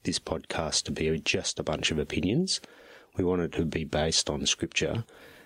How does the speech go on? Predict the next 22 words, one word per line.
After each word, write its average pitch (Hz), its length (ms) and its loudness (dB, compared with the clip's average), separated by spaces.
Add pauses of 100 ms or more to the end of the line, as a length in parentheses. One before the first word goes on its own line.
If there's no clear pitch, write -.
(120)
And 90 540 2 (460)
we'll 110 220 4
come 98 240 0
back 92 180 0
and 92 100 0
refer 85 300 0
to - 140 0
these 82 280 2
scriptures - 720 0
every 82 240 0
now 80 180 4
and 80 120 2
then 78 160 2
through 82 240 2
the - 80 0
podcast - 720 -4
as 76 340 4
a 78 80 0
bit 80 180 0
of 73 80 0
a 76 80 2
foundational, 78 920 0